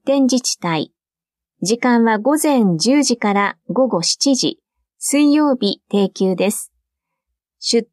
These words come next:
店期間、自治体です。二月二十日木曜日から二十五日火曜日、青森県青森市。二月二十七日木曜日から三月四日火曜日、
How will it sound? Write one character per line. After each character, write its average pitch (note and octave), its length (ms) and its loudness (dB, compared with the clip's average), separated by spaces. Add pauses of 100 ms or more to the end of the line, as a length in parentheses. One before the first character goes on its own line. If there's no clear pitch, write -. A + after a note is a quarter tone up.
店 C4+ 240 2
期 - 160 -12
間、 E3+ 300 -4 (180)
自 E3 180 -2
治 - 140 -6
体 A3 220 0
で G3 160 0
す。 - 200 -8 (760)
二 G3+ 140 2
月 D4 280 0
二 C#4 180 0
十 - 140 -6
日 B3+ 120 0
木 A#3 300 2
曜 C4+ 200 2
日 A3+ 140 -2
か G3 140 -2
ら G3 240 0 (100)
二 C4+ 180 2
十 C#4 280 2
五 A#3+ 140 0
日 G#3+ 280 0
火 F#3+ 180 -2
曜 G3+ 300 2
日、 D#3+ 220 -4 (280)
青 A3 280 2
森 A#3 280 4
県 F3 420 -2
青 G#3 260 2
森 G#3 260 2
市。 - 320 -4 (720)
二 G#3 140 2
月 C#4 300 0
二 D4 180 2
十 C4+ 240 2
七 G#3+ 240 2
日 A3+ 260 2
木 G#3 300 0
曜 A#3 200 4
日 F#3+ 140 -2
か F#3 140 -2
ら F3+ 160 0
三 D4+ 280 0
月 B3 280 -2
四 G3 160 2
日 G#3+ 200 -4
火 G#3 180 -2
曜 G3+ 280 2
日、 D#3 220 -4